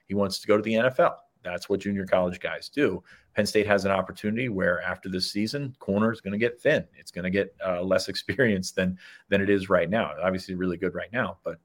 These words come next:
uh, that's kinda where we're looking, uh, with Sion Laulea. I think he likes Penn State a lot, likes them enough to come across the country on his own dime.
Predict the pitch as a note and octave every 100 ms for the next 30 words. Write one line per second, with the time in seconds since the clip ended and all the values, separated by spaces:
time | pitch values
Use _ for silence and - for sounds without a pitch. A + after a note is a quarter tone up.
0 | - F2 E2+ E2 F#2+ - - - G2 F#2+
1 | F#2+ G2+ G2 F#2+ G2 F#2 F2+ F#2 - -
2 | _ F#2 G2 F#2+ G2+ - G2+ G2 F#2 F2+
3 | G2 F#2+ F#2 - F#2 F#2 F#2 G2 G2 -
4 | F#2+ - G2 F#2+ A2 - G2 G2 G#2+ G2
5 | G2 F#2+ - G#2 G2+ G2 - _ - A2+
6 | A2+ A2+ A2+ - A2+ A2+ C3 A2 B2+ D3
7 | C#3+ F#2+ G2